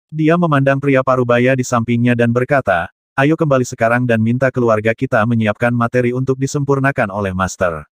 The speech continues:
Kita juga harus kembali dan meminta keluarga kita untuk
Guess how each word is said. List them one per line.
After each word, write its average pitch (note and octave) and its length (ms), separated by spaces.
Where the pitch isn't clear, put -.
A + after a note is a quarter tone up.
Kita E3 240
juga D3+ 240
harus C3+ 320
kembali B2 320
dan B2 160
meminta A2+ 400
keluarga A#2 480
kita C#3+ 240
untuk C3+ 240